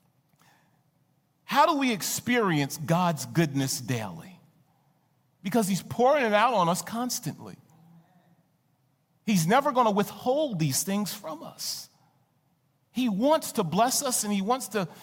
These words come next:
continue in that fellowship and relationship with us.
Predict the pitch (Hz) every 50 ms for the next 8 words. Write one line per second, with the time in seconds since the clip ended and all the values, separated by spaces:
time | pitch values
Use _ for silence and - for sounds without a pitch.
0 | - - - 226 196 160 - - 262 262 247 247 214 - - - - 208 202 202
1 | 196 160 - - - 233 233 240 226 - - 214 196 - 180 175 165 165 151 151
2 | 160 202 180 185 208 175 - - 185 165 143 - - - - - - 120 - -
3 | - - - - - - - - -